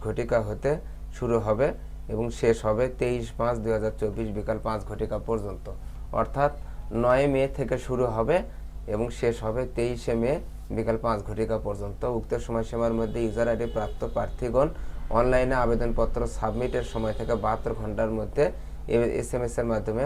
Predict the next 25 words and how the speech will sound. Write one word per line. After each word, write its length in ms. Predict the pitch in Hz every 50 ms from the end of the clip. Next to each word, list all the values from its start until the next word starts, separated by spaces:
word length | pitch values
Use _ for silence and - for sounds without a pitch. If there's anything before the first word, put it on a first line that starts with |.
| 147 -
পরীক্ষার 320 | 120 110 - - 110 107 -
ফি 80 | 120 117 104
জমা 180 | 110 107 107 104 98 101
দিতে 140 | 101 104 95 -
পারবেন। 320 | 104 104 104 110 139 170 202 - - - - - - - - - - - - - - - - - - - - - - - - - - - 117
এখানে 200 | 113 135 135 139 123
দেখুন, 180 | 123 113 127 127 - 135
পরীক্ষার 340 | 127 131 131 - 139 131 127 -
ফি 100 | 135 135 135 139
বাবদ 320 | 131 120 113 120 131 135 - - - - - - - 120 123
এক, 80 | 123 117 113 110 107
দুই, 180 | 123 127 131 131 123 120 -
তিন, 180 | 127 127 127 127 123 120 -
চার 180 | 127 120 117 117 120
ও 20 | 113 -
পাঁচ 160 | 120 117 117 113 - 120
নম্বর 180 | 117 113 120 117 117
ক্রমিকের 440 | 120 117 113 113 110 107 113 110 110 110
জন্য 180 | 110 107 113 120 131 151 160 - - - - - - 101
দুইশত 360 | 101 117 117 117 - 110 110 127 123 - 110
টাকা, 200 | 110 104 - 123 131 131 -
টেলিটকের 400 | 120 113 113 117 113 113 113 - -
সার্ভিস 260 | 107 104 104 113 - -
চার্জ 160 | 120 113 - - -
তেইশ 180 | 113 110 107